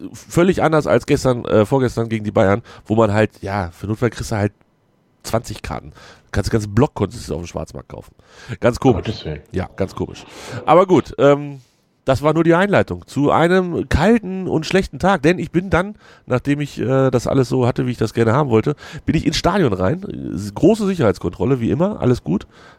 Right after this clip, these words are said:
Speaker 1: Ähm, und dann bin ich die Treppe hoch und dann hörte ich quasi auf den letzten Stufen zum, zum N-Oberrang hörte ich,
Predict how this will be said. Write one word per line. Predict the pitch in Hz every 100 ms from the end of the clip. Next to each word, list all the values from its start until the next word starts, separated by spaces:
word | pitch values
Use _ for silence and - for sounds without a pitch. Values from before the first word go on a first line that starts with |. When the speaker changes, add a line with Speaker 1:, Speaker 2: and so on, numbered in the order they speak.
| -
Speaker 1:
Ähm, | - 120 123 123 - - _ _ _ -
und | 117
dann | 123
bin | 127 139
ich | 147 - - _ _
die | -
Treppe | 160 180
hoch | 165 196 185 -
und | - 131
dann | 127 120
hörte | 131 143
ich | 139 135 - - - - - _ _ _ _ -
quasi | 135 143 -
auf | -
den | 156
letzten | 170 - 170
Stufen | - 196 208 139 110
zum, | 131 123 110
zum | 123 117 117
N-Oberrang | - 139 139 - - _ 110 139 113 104 117 120 _ _ -
hörte | 110 110
ich, | 95 107 -